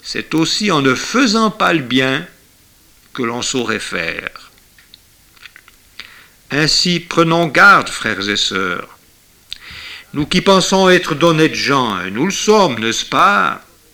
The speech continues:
Nous risquons au tribunal de Dieu, non pas tellement d'être condamnés pour le mal que nous aurons commis, mais en raison du bien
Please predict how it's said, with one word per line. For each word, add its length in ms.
Nous 140
risquons 460
au 40
tribunal 560
de 120
Dieu, 440
non 220
pas 160
tellement 420
d'être 360
condamnés 560
pour 240
le 120
mal 540
que 80
nous 340
aurons 380
commis, 560
mais 320
en 160
raison 460
du 200
bien 580